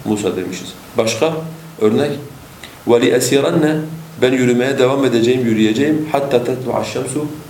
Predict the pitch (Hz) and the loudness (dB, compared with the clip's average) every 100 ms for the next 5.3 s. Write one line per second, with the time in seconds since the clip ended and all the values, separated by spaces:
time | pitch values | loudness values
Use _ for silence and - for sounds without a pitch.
0 | - 110 131 135 - - - - - 107 | -2 0 2 0 -4 -10 -16 -12 0 2
1 | 127 120 110 123 139 - - - - 107 | 2 2 2 2 0 -6 -12 -16 -4 0
2 | 98 95 - - - - - 113 113 110 | 2 0 -4 -14 -20 -6 -2 0 2 0
3 | 113 131 120 113 110 110 120 120 139 151 | 0 0 2 2 2 0 -2 -2 -2 -4
4 | - - - 117 113 98 85 87 101 117 | -10 -14 -4 0 2 2 0 -4 0 0
5 | 143 - | 0 -4